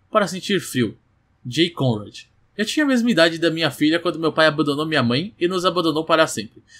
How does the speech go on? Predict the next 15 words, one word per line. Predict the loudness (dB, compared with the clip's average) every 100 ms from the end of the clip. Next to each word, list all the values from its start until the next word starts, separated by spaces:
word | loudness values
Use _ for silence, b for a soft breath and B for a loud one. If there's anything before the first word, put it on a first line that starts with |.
| b -4
Acho | -4 -4
que |
minha | -4 -4
infância | -2 -2 -2
me | -4
afetou. | -2 -2 -4 -8 _ _ _
E | -2 2
isso | 2 2 -2
ficou | 0 0
dentro | 0 -4 -6
de | -4
mim | -4
como | -2 -2
uma | -2 -2
queimadura | 0 0 2 0 -2